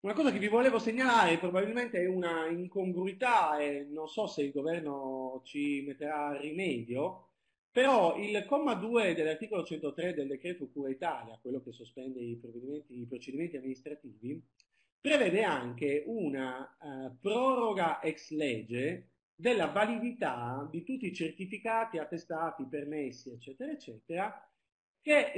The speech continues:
sono in scadenza tra il trentuno giugno e il quindici aprile,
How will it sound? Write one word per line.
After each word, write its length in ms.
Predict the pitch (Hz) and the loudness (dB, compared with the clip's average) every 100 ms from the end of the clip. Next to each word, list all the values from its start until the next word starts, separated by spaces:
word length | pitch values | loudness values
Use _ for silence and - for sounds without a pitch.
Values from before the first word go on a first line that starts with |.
| - - | -8 -2
sono 300 | 269 196 160 | 2 2 2
in 80 | 175 | 0
scadenza 580 | 175 262 220 202 208 190 | 0 0 0 0 -2 -2
tra 200 | 220 170 | 2 2
il 140 | 143 | 2
trentuno 500 | 175 226 247 294 294 214 | 0 -4 -2 0 0 0
giugno 640 | 175 135 131 139 139 - | 0 0 0 -2 -4 -2
e 160 | 226 233 | 0 0
il 140 | 226 | -2
quindici 680 | 185 170 165 160 170 165 - | -4 -2 -2 -4 -6 -8 -4
aprile, 880 | 190 190 202 202 185 185 185 185 | -2 0 0 0 2 2 2 -4